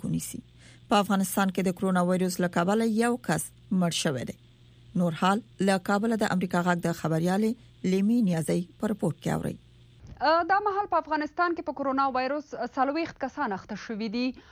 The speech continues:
Speaker 2: عامه روغتیا وزارت، پرون په بلخ ولایت کې د کرونا وایروس له امله د یوه کس مړینه تایید کړه. د عامه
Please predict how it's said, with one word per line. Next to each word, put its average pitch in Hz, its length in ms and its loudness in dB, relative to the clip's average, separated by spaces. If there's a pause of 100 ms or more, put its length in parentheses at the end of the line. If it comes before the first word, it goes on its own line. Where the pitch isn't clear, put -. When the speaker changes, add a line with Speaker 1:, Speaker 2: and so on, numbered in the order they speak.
(200)
Speaker 2:
عامه 349 300 4
روغتیا 349 240 0 (100)
وزارت، 311 580 0 (380)
پرون 269 280 0
په 226 120 -2
بلخ 285 180 -2
ولایت 262 380 0
کې 254 420 -4
د 240 140 -4
کرونا 269 240 0 (100)
وایروس 247 400 -2
له 240 140 2
امله 285 240 2 (200)
د 254 140 0
یوه 294 200 -2
کس 302 220 -4
مړینه 311 340 -2
تایید 196 340 -4
کړه. 240 460 -4 (580)
د 370 120 2
عامه 381 200 2